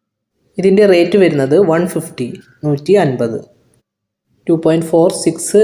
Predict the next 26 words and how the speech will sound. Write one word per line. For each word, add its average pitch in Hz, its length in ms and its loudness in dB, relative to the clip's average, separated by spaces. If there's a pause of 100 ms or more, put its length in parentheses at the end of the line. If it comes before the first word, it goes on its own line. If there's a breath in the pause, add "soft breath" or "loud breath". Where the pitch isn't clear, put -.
എന്നീ 160 240 0
അളവാണ് 131 380 0 (220)
ഇതിൽ 165 200 2
അവൈലബിൾ 123 420 -4
ആയിട്ടുള്ളത് 113 360 -8 (100)
ട്ടോ. 123 100 -8 (840)
ഹാർട്ട് 190 340 -6
ഷേപ്പിൽ 196 340 0 (200)
സ്റ്റോൺ 180 400 2
ഡിസൈൻ 156 360 0
വരുന്ന 147 300 0
ഒരു 160 160 0
മോഡലാണ് 139 440 0 (100)
നെക്സ്റ്റ് - 320 -4
വരുന്നത്. 120 360 -8 (1040)
Pink 196 300 0
and 190 180 4
white 165 300 0
color 147 220 2 (140)
stones 147 440 -2
ആണ് 135 160 -4
വന്നിരിക്കുന്നത്. 123 580 -6 (1600 soft breath)
റേറ്റ് 180 320 2
വരുന്നത് 151 340 0 (160)
വൺ 165 100 0 (140)
സിക്സ്റ്റി, - 380 -6